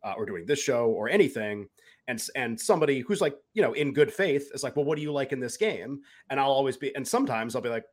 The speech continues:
"Well, can you tell me who's playing?" And then I'll tell you what I like in the game, right? And so this is the, the biggest example of that I can possibly imagine. The injury report for this game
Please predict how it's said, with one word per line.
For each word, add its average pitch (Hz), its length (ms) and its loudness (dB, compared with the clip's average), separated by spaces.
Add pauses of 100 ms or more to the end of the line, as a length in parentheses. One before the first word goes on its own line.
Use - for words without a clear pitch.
"Well, 117 100 -8
can 139 120 -2
you 113 60 -4
tell 131 120 -4
me 120 80 -4
who's 123 160 -6
playing?" 135 640 -4
And 127 80 -8
then 120 80 -4
I'll 117 80 -2
tell 123 140 -4
you 113 80 -4
what 113 100 -2
I 110 60 -2
like 110 180 -4
in 117 80 -6
the 131 80 -6
game, 98 320 0
right? 107 160 -4
And 107 100 -6
so 107 340 -4 (220)
this 165 200 -2
is 127 320 -8 (300)
the, 123 340 -4 (240)
the 127 100 -2
biggest 143 460 0
example 135 420 -2
of 120 100 -2
that 123 180 0
I 117 80 -2
can 120 120 -4
possibly 120 440 -4
imagine. 123 520 -2 (200)
The 131 160 2
injury 151 280 0
report 127 360 0
for 120 80 -12
this 117 160 -6
game 110 460 -2